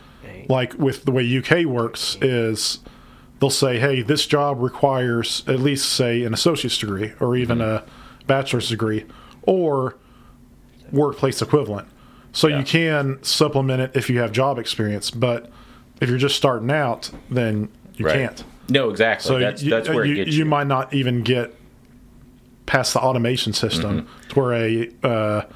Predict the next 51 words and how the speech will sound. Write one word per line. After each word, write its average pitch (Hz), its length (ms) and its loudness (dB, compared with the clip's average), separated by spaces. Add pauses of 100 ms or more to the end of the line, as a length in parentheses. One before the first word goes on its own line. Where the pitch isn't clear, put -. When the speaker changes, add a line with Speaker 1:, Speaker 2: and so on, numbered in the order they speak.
(840)
Speaker 2:
person 135 340 2
that 123 160 0
would 123 140 0
be 123 120 2
looking 139 260 0
at 120 80 -4
your 120 160 2
inter-, 147 220 0
your 113 220 0
resume 123 380 0
would 120 100 0
even 110 140 -2
look 131 220 0
at 95 120 -2
it. - 180 -6
Speaker 3:
Right. 87 260 0 (160)
And 135 140 2
the 143 80 0
thing 147 300 0
is, 127 320 -2
another 113 300 0
thing 85 240 0
about 78 300 0
going 90 240 0
to 82 80 -4
U 82 140 -4
K 76 280 0
is, 64 240 -6 (200)
<clears throat> - 600 -2
okay, 98 360 0
this 123 180 0
computer 120 420 0
science, 104 680 -2 (340)
uh, 82 220 0
program 95 460 0
is 78 100 -6
no 104 240 0
better 110 260 0
than 92 160 -2
anybody 82 560 -2
else's. - 460 -6 (140)
Speaker 2:
Yeah. 113 240 0 (400)
Speaker 3:
It's 107 200 0
a 95 60 0
little 131 200 2
bit 110 140 0
harder, 127 360 0
which 90 180 -4
in 92 80 0
my 90 220 2
case - 460 -2